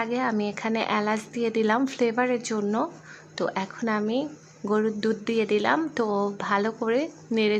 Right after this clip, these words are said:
চেড়ে নিচ্ছি। তো সুন্দর করে এটা জাল করতে হবে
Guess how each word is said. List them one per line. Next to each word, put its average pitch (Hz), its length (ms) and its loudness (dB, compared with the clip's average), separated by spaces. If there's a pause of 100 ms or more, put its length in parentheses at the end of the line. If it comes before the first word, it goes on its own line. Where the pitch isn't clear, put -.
(100)
চেড়ে 208 240 0 (100)
নিচ্ছি। 202 360 -4 (2250)
তো 208 60 0 (180)
সুন্দর 233 300 2 (100)
করে 226 240 2
এটা 220 160 0 (120)
জাল 208 180 2 (100)
করতে 214 340 -2
হবে 208 240 0